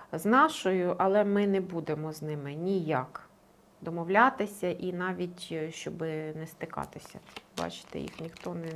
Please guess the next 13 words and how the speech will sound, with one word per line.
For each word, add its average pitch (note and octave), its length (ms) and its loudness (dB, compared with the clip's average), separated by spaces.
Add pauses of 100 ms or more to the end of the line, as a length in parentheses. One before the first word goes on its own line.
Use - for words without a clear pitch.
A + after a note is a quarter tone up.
(140)
не - 80 -4
бажає. D#3 460 -4
Ні, F3 240 -2
не F3 120 0
буде. D#3 380 -4 (1160)
Можливо, B3 680 10
окремо D4 680 10
якось, E3+ 760 6
е, E3 300 4 (100)
так, E3+ 260 10
звісно. F3+ 600 0 (1700)
Але F3+ 360 4 (120)
не, E3+ 220 -2